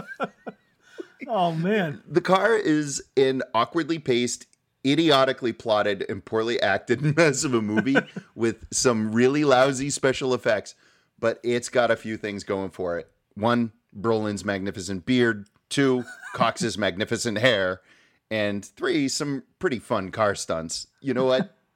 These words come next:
Speaker 1: Knight Rider two thousand could have used a lot of this, right? When you see the vehicle go up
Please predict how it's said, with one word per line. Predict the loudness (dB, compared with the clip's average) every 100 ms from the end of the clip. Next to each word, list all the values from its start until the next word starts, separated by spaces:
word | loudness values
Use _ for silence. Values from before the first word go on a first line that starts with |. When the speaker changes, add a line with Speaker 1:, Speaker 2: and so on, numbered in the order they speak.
| -10
Speaker 1:
Knight | -4 -2 2
Rider | 2 2
two | -2 -2
thousand | 2 2 0 -6
could | -6
have | -6 -12 -12
used | -10 -6
a | -6
lot | -4 -4 -6
of | -8
this, | -8 -10 -12
right? | -8 -8 -10 _ -6
When | -6
you | -4 -6
see | -6 -6 -8 -10 -6
the | -6
vehicle | -4 0 0 -2 -8
go | -4 -2
up | 0 -2